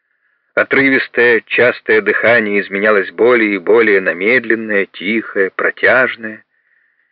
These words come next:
Ещё один слабый, едва заметный вздох, и пропасть необъятная, неизмеримая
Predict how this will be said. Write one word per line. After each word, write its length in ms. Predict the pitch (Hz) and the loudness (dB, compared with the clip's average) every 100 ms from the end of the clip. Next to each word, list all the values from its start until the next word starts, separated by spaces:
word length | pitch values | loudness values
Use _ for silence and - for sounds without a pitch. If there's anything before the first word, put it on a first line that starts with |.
| _ - | _ -6
Ещё 400 | 101 - 135 151 | -2 2 4 2
один 260 | 147 143 | 2 -2
слабый, 720 | - 104 123 156 151 139 139 - - - _ | -4 0 2 2 2 0 -4 -12 -20 -20 _
едва 360 | 117 113 135 131 | -4 0 2 2
заметный 640 | 113 117 147 135 113 107 | 2 2 0 -2 -2 -4
вздох, 760 | 87 80 78 143 170 - - _ _ _ _ _ _ _ _ _ _ _ | -4 -8 2 2 2 -2 -14 _ _ _ _ _ _ _ _ _ _ _
и 80 | 87 | -16
пропасть 840 | - 98 113 165 165 - 143 - | -4 0 4 4 4 0 -4 -6
необъятная, 1200 | 117 123 123 92 92 135 139 - - 110 113 107 | -2 0 0 -2 -2 0 0 -4 -6 0 2 0
неизмеримая 1500 | 101 110 135 131 110 123 143 135 160 170 156 143 139 135 104 | -2 -2 -2 -2 -2 0 0 0 -4 -4 0 2 4 2 0